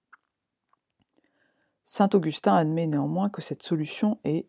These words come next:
extrêmement risquée et coûteuse pour celui qui garde le secret,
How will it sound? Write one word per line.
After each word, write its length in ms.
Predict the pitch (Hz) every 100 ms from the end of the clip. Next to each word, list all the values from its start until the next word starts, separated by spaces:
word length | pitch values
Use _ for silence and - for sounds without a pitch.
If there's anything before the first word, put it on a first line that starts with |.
| -
extrêmement 460 | - - 180 165 160
risquée 500 | 156 - - 170 -
et 60 | 156
coûteuse 540 | - - 180 196 226
pour 160 | - 165
celui 240 | 165 190
qui 120 | -
garde 260 | 151 170 180
le 60 |
secret, 440 | 156 147 - 139